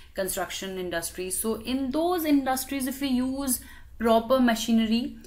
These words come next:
which produces less noise, so again the noise pollution can be. So there are various methods by which either the noise can be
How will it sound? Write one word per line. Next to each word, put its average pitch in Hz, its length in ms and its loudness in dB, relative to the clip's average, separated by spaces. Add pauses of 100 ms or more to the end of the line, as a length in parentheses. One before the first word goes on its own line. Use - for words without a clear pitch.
(140)
which 240 280 -4
produces 233 540 0
less 220 300 4
noise, 214 320 0
so - 120 -2
again 254 440 0
the 262 60 2
noise 208 260 0
pollution 190 380 -6
can 185 160 -8
be. 190 60 -8
So - 160 -8
there 381 140 -4
are 427 220 -4 (460)
various 339 680 2
methods 233 500 4
by 247 220 2
which 220 460 -2 (500)
either 254 320 2
the 320 80 2
noise 262 380 0
can 233 300 2
be 233 280 -2